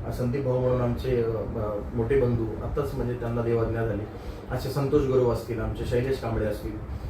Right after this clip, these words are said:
अशा आमच्या मंडळातली जेवढी, शैलेश सातपुते असतील, या सगळ्यांनी त्यावेळेस यंगस्टर्स लोकांनी विचार केला की ह्या प्रभागामध्ये बहुसंख्य मुस्लिम्स राहतात, चांगली लोकं राहतात, तर विनाकारण कुठल्या गोष्टीचा,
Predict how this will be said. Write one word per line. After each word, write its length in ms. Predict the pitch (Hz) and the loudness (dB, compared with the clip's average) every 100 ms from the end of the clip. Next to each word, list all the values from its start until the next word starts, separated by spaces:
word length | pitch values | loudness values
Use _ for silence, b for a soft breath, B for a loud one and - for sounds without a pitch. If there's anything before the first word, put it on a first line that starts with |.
| B B - | B B -2
अशा 200 | 123 165 | 0 2
आमच्या 260 | 156 165 165 | 2 2 2
मंडळातली 560 | 143 147 151 151 156 | 2 4 4 4 0
जेवढी, 340 | 147 147 151 147 | 2 4 4 4
शैलेश 280 | 143 156 | 4 4
सातपुते 380 | - 117 127 120 | 2 -2 -2 -2
असतील, 320 | 113 - 113 | -2 -2 -2
या 80 | 151 | 0
सगळ्यांनी 680 | 151 147 156 175 185 147 - | 0 -2 0 0 0 -2 0
त्यावेळेस 360 | 147 151 170 165 | 2 4 4 4
यंगस्टर्स 420 | 151 151 156 147 | 2 2 0 0
लोकांनी 340 | 135 131 139 139 | -2 -2 0 0
विचार 260 | 127 165 | 0 0
केला 240 | 120 113 127 | 0 -2 -4
की 480 | - - - 131 | -8 -10 -6 0
ह्या 120 | 143 170 | 4 4
प्रभागामध्ये 600 | 190 190 202 202 208 214 | 4 4 6 6 6 6
बहुसंख्य 420 | 175 170 170 160 | 6 4 2 0
मुस्लिम्स 420 | 143 - 123 - | 0 -2 -4 -4
राहतात, 200 | - - - - B B - | -6 -10 -14 -16 B B 2
चांगली 280 | 208 208 202 | 6 8 8
लोकं 220 | 147 131 | 6 4
राहतात, 440 | 107 101 - - 175 | -2 -6 -8 -6 -2
तर 100 | 175 | 0
विनाकारण 520 | 160 156 175 175 180 | 2 2 2 2 0
कुठल्या 300 | 165 156 170 | 0 2 2
गोष्टीचा, 460 | 165 156 175 165 | 2 0 -2 0